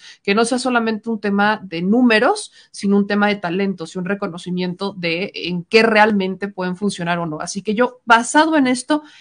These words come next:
¿cómo es que antes funcionaba en los maestros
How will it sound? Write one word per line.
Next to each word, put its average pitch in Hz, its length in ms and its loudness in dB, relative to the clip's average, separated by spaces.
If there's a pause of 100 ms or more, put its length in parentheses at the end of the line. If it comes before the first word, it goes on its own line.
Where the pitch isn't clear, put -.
(420)
¿cómo 294 340 8
es 285 160 0
que 254 140 -2
antes 247 260 -4
funcionaba 190 800 0 (420)
en 196 140 2
los 180 160 -4
maestros 220 720 -2